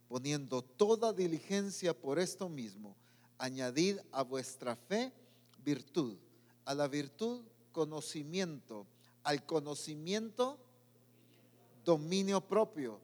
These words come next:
al dominio propio paciencia, a la paciencia piedad, a la piedad afecto fraternal y al afecto fraternal amor.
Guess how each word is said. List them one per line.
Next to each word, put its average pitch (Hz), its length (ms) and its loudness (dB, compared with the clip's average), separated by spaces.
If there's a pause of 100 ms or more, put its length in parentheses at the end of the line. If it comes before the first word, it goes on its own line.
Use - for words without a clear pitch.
(140)
al 147 160 0
dominio 165 440 0
propio 208 480 0
paciencia, 175 1120 -4 (440)
a - 100 2
la 180 120 6
paciencia 180 600 2
piedad, 156 760 4 (360)
a 127 100 4
la 139 220 2
piedad 160 480 6
afecto 214 580 0
fraternal 139 880 -2
y 131 120 -4
al 127 140 2
afecto 160 480 -2
fraternal 127 760 -4 (420)
amor. 110 440 -8